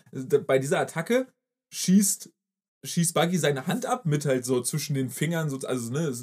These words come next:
stellt euch eine Faust vor und dann so ein bisschen Wolverine-Style hat er zwischen den, äh, Fingern Messer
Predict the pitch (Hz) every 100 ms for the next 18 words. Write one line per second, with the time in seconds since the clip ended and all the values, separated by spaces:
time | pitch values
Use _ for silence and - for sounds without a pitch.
0 | 98 156 143 127 120 165 214 - 202 196
1 | 170 147 135 127 135 127 120 - 135 131
2 | 131 147 135 131 175 175 - 117 127 147
3 | - - 123 127 123 - 151 147 131 123
4 | 120 - 117 120 113 - 160 135 131 120
5 | - 135 135 156 -